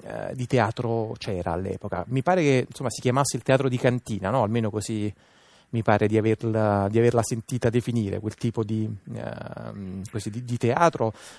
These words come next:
Con Lucio Amelio a Napoli negli anni settanta si vedevano delle cose molto belle. Ecco, che ricordo ha di quegli anni settanta artistici napoletani?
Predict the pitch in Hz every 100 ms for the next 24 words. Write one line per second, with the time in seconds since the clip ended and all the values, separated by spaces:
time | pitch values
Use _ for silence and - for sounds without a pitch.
0 | - - 165 143 135 139 - 117 135 139
1 | 120 113 113 110 110 123 117 113 107 110
2 | 113 113 110 - 113 113 110 - 107 110
3 | 110 110 107 113 113 113 - 117 170 123
4 | 160 139 196 190 165 123 90 - - 107
5 | 107 117 113 113 110 113 - 107 107 -
6 | 101 98 98 110 - - 104 - 98 -
7 | 95 101 95 82 80